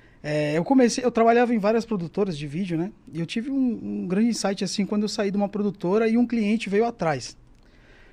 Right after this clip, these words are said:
Eu falei, "Pô, cara, tô cansado de trabalhar por aí, eu acho que eu vou montar alguma coisa", mas eu não queria ficar fazendo evento fora, assim, muito, né? Eu fa-, atendo evento, assim, externo, mas eu tive, falei, "Putz, que eu quero pegar uma salinha e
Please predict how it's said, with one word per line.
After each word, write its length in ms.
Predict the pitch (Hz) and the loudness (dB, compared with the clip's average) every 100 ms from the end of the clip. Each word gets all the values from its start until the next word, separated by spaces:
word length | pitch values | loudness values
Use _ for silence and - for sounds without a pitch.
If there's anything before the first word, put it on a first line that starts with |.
| - - - | -20 -20 -16
Eu 60 | |
falei, 180 | 180 202 | -10 -8
"Pô, 280 | 208 269 233 | -4 -2 -2
cara, 320 | - 156 139 - - - | -2 -8 -10 -16 -20 -20
tô 80 | - | -14
cansado 320 | 208 - 175 | -10 -8 -8
de 100 | 175 | -8
trabalhar 360 | 170 156 139 151 | -10 -8 -8 -8
por 160 | 156 | -10
aí, 180 | 123 160 | -10 -8
eu 80 | 170 | -8
acho 80 | 156 | -8
que 60 | 170 | -6
eu 40 | |
vou 100 | 175 | -2
montar 240 | 190 180 | -2 -2
alguma 300 | 185 185 214 | -2 0 -2
coisa", 220 | 202 190 202 | -2 -2 0
mas 120 | 202 | 2
eu 180 | 214 214 | 2 2
não 140 | 208 | 0
queria 420 | - 208 240 208 | 0 0 2 0
ficar 400 | 151 - 180 190 | -4 -10 -8 -6
fazendo 300 | 175 170 175 | -4 -2 0
evento 340 | 175 147 165 156 | 0 0 -2 -4
fora, 400 | - 147 143 135 | -6 -4 -4 -6
assim, 180 | - | -6
muito, 320 | 143 127 117 123 | -6 -6 -8 -8
né? 160 | 131 - - - - - | -10 -12 -20 -20 -16 -10
Eu 80 | |
fa-, 100 | 165 - | -8 -6
atendo 400 | 165 - 185 151 | -6 -2 -2 -2
evento, 340 | 123 147 143 | -2 -4 -4
assim, 180 | 120 139 | -8 -8
externo, 360 | 117 139 151 | -8 -4 0
mas 180 | 160 175 | 2 2
eu 80 | 190 | 0
tive, 200 | 180 180 | -2 -4
falei, 160 | 196 190 | -2 -2
"Putz, 220 | 214 190 | -4 -6
que 100 | - | -8
eu 60 | 175 | -6
quero 260 | 190 233 | 0 0
pegar 260 | - 196 190 | 0 0 0
uma 60 | 190 | 0
salinha 480 | 196 156 175 269 | 0 2 6 6
e 200 | 247 269 | 6 2